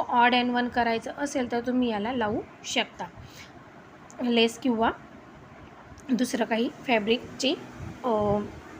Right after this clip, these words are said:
जी आपण गोट म्हणतो ते लावू शकता. तर या पद्धतीने पूर्ण चारही बाजूने शिलाई मारल्यानंतर तर मी आता हा तयार करून घेतलेला आहे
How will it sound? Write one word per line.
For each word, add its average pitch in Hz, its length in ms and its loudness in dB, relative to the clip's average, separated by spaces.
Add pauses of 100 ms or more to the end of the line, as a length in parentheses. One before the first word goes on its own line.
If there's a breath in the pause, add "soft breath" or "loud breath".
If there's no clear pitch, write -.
(320)
जी 233 100 6
आपण 233 340 2
गोट 254 180 8 (100)
म्हणतो 254 260 2
ते 247 200 2
लावू 233 200 4
शकता. 262 360 -2 (540 loud breath)
तर 254 120 6
या 254 240 8
पद्धतीने 262 600 4
पूर्ण 247 360 0
चारही 240 380 2
बाजूने 240 420 2
शिलाई 233 320 0
मारल्यानंतर 226 880 0 (440 loud breath)
तर 240 180 0 (1500)
मी 233 140 0
आता 226 240 0
हा 240 180 0 (100)
तयार 226 220 4
करून 233 300 -2
घेतलेला 233 460 0
आहे 233 220 0